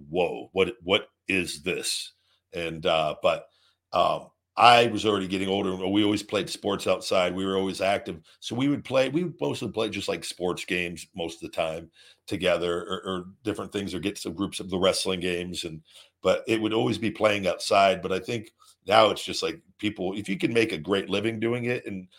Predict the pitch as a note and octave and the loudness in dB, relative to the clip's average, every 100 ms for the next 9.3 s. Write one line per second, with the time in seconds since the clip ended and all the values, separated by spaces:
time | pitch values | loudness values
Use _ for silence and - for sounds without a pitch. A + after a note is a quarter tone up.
0 | _ _ A2 A#2 G#2+ - G2+ A2 A2 - | _ _ 6 6 6 -2 2 2 0 -8
1 | G2+ G2 F#2+ E2+ F#2 F2+ G#2 G#2+ A2 _ | -6 -2 -2 0 4 6 8 6 -2 _
2 | _ - G#2+ G#2+ G#2 F#2+ F#2+ - D3 A#2 | _ -6 -6 -6 -6 -4 -4 0 0 2
3 | G2 F#2+ G#2 G2 F#2+ F2 A2 G#2 E2+ G#2+ | 0 0 2 2 0 -2 -2 -2 -2 0
4 | A2 G2 F2+ F2 - F2+ G2+ F#2+ E2+ E2 | 0 0 -6 -6 -8 0 0 0 -4 -4
5 | E2 F2+ E2 F2+ F#2 D#2 D2+ E2+ - _ | 2 2 4 4 4 2 -10 -16 -18 _
6 | - F2 D#2+ D2+ F2+ F2+ D2 _ - - | -6 -6 -6 -4 -2 0 -2 _ -20 -20
7 | _ - F#2 F2 E2+ E2+ - - F2+ F2+ | _ -12 -2 0 2 -2 -4 -10 -2 0
8 | F2+ E2+ E2 E2 - E2+ F#2 D#2+ - D#2+ | 2 0 -2 -6 -4 -4 -2 -4 -8 -2
9 | E2+ E2 D2+ | 0 0 -6